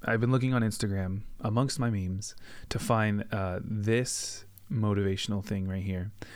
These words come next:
Uh, it's a picture of a little lion. It looks a little, little, uh, little, little baby lion. Um, it looks more like a painting than, like, a snapshot. But, uh, it says, "Forgive your younger self.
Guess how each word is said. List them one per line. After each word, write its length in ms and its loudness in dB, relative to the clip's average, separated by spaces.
Uh, 400 0
it's 120 -12
a 20 -10
picture 200 0
of 80 2
a 20 4
little 180 2
lion. 360 -2
It 60 -6
looks 240 -4
a 40 -2
little, 280 -4
little, 220 -4
uh, 260 -4
little, 200 2
little 180 2
baby 260 2
lion. 520 2
Um, 460 -4
it 80 0
looks 220 0
more 80 0
like 140 -2
a 60 -6
painting 420 -2
than, 140 -2
like, 340 -4
a 400 -6
snapshot. 640 -4
But, 240 -4
uh, 160 0
it 140 0
says, 580 0
"Forgive 540 0
your 260 2
younger 340 4
self. 480 -4